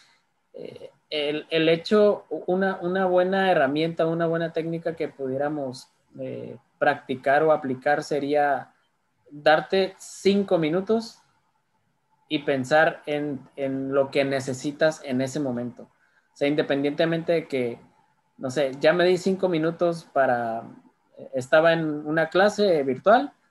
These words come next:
me salgo y digo, "Cinco minutos para mí, a ver cómo me siento, qué tengo, tengo sueño, bueno, duermo un ratito, ¿no? O no, tengo hambre, bueno, voy a hacerme un refrigerio o lo que sea", ¿no? Pero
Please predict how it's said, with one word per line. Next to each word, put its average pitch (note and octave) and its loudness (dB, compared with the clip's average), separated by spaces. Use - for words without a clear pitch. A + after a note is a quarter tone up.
me C3 -4
salgo G#3 6
y F3+ 4
digo, D3 0
"Cinco F3+ -4
minutos E3+ 0
para D3+ 4
mí, C#3+ 0
a C#3 4
ver C3 0
cómo D#3 -4
me C#3+ -4
siento, C#3+ -8
qué D3 -8
tengo, C#3+ -6
tengo C#3 -8
sueño, E3+ -4
bueno, D3+ -4
duermo C3 -8
un C3 -6
ratito, A#2 -12
¿no? G2+ -20
O C#3 -8
no, B2+ -4
tengo D3+ 0
hambre, F3+ 0
bueno, D3 -4
voy C3 0
a C#3 2
hacerme C#3 -4
un C#3 -6
refrigerio D#3+ -2
o C3+ 2
lo B2+ -4
que B2+ -14
sea", - -16
¿no? D#3 -10
Pero D#3+ 4